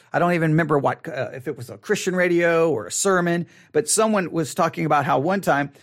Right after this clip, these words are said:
they, they, uh, every day they went to this gas station slash convenience store. And one day they walked in and realized that, that, that the store now carried pornography. It had a whole shelf of pornographic magazines, right?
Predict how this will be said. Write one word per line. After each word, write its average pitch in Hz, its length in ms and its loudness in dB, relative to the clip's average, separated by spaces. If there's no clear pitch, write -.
they, 156 120 -2
they, 147 260 -2
uh, - 180 -2
every 202 320 0
day 143 200 2
they 139 100 0
went 143 160 -2
to 151 80 -4
this 131 440 -2
gas 147 240 0
station 143 260 -4
slash 127 400 -2
convenience 131 500 -4
store. - 320 -14
And 147 220 0
one 220 160 4
day 196 160 4
they 180 100 4
walked 165 300 2
in 165 140 2
and 143 120 2
realized 147 520 2
that, 127 180 -4
that, 135 280 -2
that 127 220 -4
the - 60 -12
store 156 280 0
now 139 160 0
carried 131 360 -4
pornography. 139 640 -4
It - 80 -18
had 113 180 -8
a 110 60 -10
whole 123 420 -2
shelf - 480 -4
of 107 180 -10
pornographic 127 500 -4
magazines, 131 640 -6
right? 123 280 -6